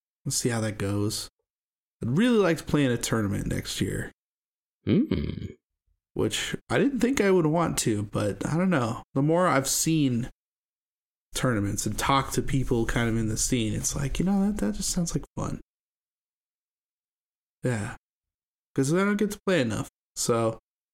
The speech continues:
Speaker 1: feel like playing a tournament would be like, well, in one day I played more Warhammer than I have in the last, like, five years. So,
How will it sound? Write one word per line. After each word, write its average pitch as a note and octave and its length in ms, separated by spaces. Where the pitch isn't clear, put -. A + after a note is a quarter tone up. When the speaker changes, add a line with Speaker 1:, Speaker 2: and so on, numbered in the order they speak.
Speaker 1:
feel D#3+ 160
like C3+ 200
playing D3+ 240
a B2+ 40
tournament B2 580
would A#2+ 160
be B2 100
like, A#2+ 220
well, C3+ 240
in C3 160
one D#3+ 240
day C3 240
I A#2 60
played B2+ 300
more A#2+ 400
Warhammer A2 680
than G#2+ 220
I G#2+ 60
have A2 340
in G#2+ 80
the A2 80
last, A2 320
like, G2 140
five - 340
years. - 280
So, - 340